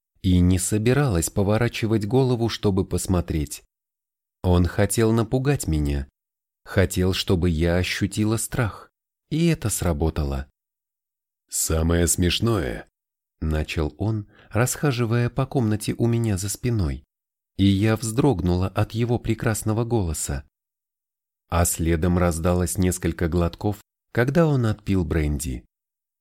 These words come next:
«В старших классах все звали меня Рукус и Джокер, Шут, весёлый парень, клоун».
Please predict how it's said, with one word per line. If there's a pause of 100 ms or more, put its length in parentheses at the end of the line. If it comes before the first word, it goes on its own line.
(380)
«В
старших
классах
все
звали
меня
Рукус
и
Джокер, (420)
Шут, (460)
весёлый
парень, (280)
клоун».